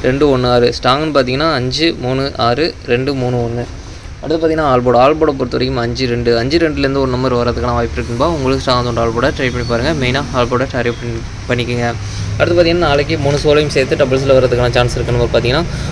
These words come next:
ஒண்ணு ஒண்ணு ஏழு ஏழு அஞ்சு அஞ்சு ரெண்டு ரெண்டு அப்படின்னு மூணு ஷோலையும் சேர்த்து டபுள்ஸில் வரதுக்கான சான்ஸ் இருக்க நம்பர். உங்களுக்கு ஏதாச்சும் ஒரு ஷோவில் ஸ்ட்ராங்காக பட்டால் எடுத்து ட்ரை பண்ணி பாருங்க நண்பா. சரி, ஓகே நண்பா. அனைவரும் வெற்றி பெற வாழ்த்துக்கள்.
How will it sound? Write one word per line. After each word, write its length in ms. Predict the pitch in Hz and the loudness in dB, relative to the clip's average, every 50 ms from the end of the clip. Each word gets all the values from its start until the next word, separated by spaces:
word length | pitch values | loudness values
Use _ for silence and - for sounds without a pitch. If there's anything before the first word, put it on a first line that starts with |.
| - - | 0 4
ஒண்ணு 260 | 131 147 175 190 190 185 | 4 6 6 6 6 6
ஒண்ணு 320 | 180 170 165 170 175 165 | 6 4 4 4 4 4
ஏழு 280 | 147 139 139 143 147 143 | 4 4 2 2 4 4
ஏழு 220 | 139 135 135 147 | 4 4 4 4
அஞ்சு 280 | 139 120 120 117 139 135 | 2 2 0 0 2 2
அஞ்சு 240 | 127 123 117 143 143 | 2 2 2 2 4
ரெண்டு 260 | 127 120 117 120 120 | 4 4 6 6 6
ரெண்டு 220 | 120 117 113 113 120 | 6 4 4 2 2
அப்படின்னு 400 | 120 113 117 131 143 160 160 143 | 2 2 2 2 2 2 2 2
மூணு 180 | 135 143 143 | 2 2 2
ஷோலையும் 320 | 139 - 147 139 147 147 - | 4 4 4 4 4 4 4
சேர்த்து 340 | - 147 135 131 - 160 | 2 2 2 4 4 4
டபுள்ஸில் 440 | 160 - 131 - - 135 131 - 131 | 4 4 4 4 4 2 2 4 4
வரதுக்கான 380 | 123 120 120 120 127 123 123 120 | 4 4 4 4 4 2 2 2
சான்ஸ் 280 | 120 117 117 120 - | 2 2 2 2 2
இருக்க 200 | - - 110 104 | 2 2 2 2
நம்பர். 240 | 104 - - 151 165 156 | 2 2 4 4 4 4
உங்களுக்கு 420 | 131 123 131 143 147 147 143 151 | 4 2 4 4 4 4 4 4
ஏதாச்சும் 380 | 131 131 135 131 - 139 131 131 | 6 6 4 4 4 2 4 4
ஒரு 180 | 131 120 117 | 4 2 2
ஷோவில் 360 | 117 - 131 123 123 123 135 151 | 2 2 4 4 4 4 2 2
ஸ்ட்ராங்காக 440 | 147 - - 120 120 127 135 135 123 | 2 0 0 2 2 2 2 2 2
பட்டால் 320 | - 127 113 120 131 151 151 | 2 2 2 4 4 4 4
எடுத்து 320 | 131 123 120 - - 117 | 2 2 2 2 0 0
ட்ரை 180 | 117 117 127 117 | 2 2 2 2
பண்ணி 180 | 113 120 120 | 2 0 2
பாருங்க 280 | 120 117 117 117 120 120 | 2 4 4 4 2 2
நண்பா. 280 | 120 120 117 120 123 120 123 - - - - - - - - - | 0 0 2 4 2 2 2 -2 -4 -4 -4 -4 -4 -4 -4 0
சரி, 160 | - - 160 170 | 2 4 4 6
ஓகே 160 | 170 165 160 | 4 4 2
நண்பா. 200 | 151 147 160 165 160 | 2 2 2 2 2
அனைவரும் 300 | 139 127 131 131 123 127 | 2 2 2 2 2 0
வெற்றி 160 | 127 123 123 | 0 0 0
பெற 140 | 117 120 123 | 2 2 2
வாழ்த்துக்கள். 520 | 120 120 117 113 - 123 - 165 180 196 | 2 2 2 2 0 0 2 2 2 2